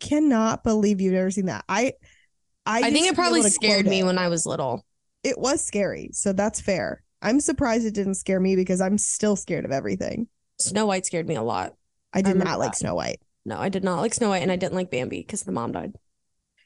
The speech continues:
Speaker 1: Uh, yeah, I was
Speaker 2: Sorry,
Speaker 1: not
Speaker 2: spoiler alert. If you haven't seen Bambi, the mom dies.
Speaker 1: If you haven't seen Bambi, why are
Speaker 2: You
Speaker 1: you
Speaker 2: don't need to
Speaker 1: listening to
Speaker 2: see
Speaker 1: this
Speaker 2: it.
Speaker 1: podcast?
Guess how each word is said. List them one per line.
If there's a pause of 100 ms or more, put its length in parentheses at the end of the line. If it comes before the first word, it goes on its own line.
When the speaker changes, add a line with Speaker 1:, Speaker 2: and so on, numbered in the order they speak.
(180)
Speaker 1:
Uh, (140)
yeah, (200)
I
was
Speaker 2:
Sorry,
Speaker 1:
not
Speaker 2:
spoiler
alert.
If
you
haven't
seen
Bambi,
the
mom
dies. (320)
Speaker 1:
If
you
haven't
seen
Bambi, (720)
why
are
Speaker 2:
You
Speaker 1:
you
Speaker 2:
don't
need
to
Speaker 1:
listening
to
Speaker 2:
see
Speaker 1:
this
Speaker 2:
it.
Speaker 1:
podcast?